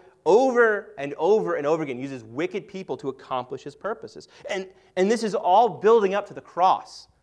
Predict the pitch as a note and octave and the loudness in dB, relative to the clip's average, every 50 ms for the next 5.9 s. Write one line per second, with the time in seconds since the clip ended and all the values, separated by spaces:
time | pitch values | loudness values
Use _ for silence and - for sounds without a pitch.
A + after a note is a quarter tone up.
0 | _ _ _ _ _ _ _ _ F#3 F3 D3 G3+ G#3+ A#3+ C#4 - A3 - - - | _ _ _ _ _ _ _ _ -6 -2 2 4 4 4 4 2 -2 -6 -8 -4
1 | - G#3 A3+ B3+ C4 - - - D#3 B2+ G#2+ A#2 C#3+ - - _ _ _ _ _ | 0 4 4 4 4 2 -4 -10 -10 -10 -10 -10 -14 -18 -20 _ _ _ _ _
2 | _ _ _ _ _ D#3+ E3+ D#3+ - - - _ _ _ _ - C#3 G3 G#3 G#3 | _ _ _ _ _ -6 -6 -6 -8 -12 -20 _ _ _ _ 0 2 4 4 6
3 | G3+ G3+ - D#3+ G#3 C4 D4+ D4+ D4+ - A3+ G3+ D#3+ E3 D#3+ D3+ C#3+ C#3 C#3 C#3+ | 4 2 4 4 6 6 6 4 2 -4 -6 -6 -6 -6 -4 -4 -4 -6 -8 -10
4 | - _ _ E3+ F3+ - - G#3 A3 A#3+ B3 B3 - F#3+ F3 D3 D3+ C#3+ D3 D3+ | -16 _ _ -12 -12 -10 -8 -6 -4 -4 -4 -4 -4 -4 -4 -2 -2 -2 -2 -4
5 | D3 - F#3+ G3 G3 E3+ - - - - - B3 B3 G#3 C#3+ C3 - - | -6 -4 -2 0 0 0 -2 -4 -8 -4 -2 2 2 2 2 0 -2 -8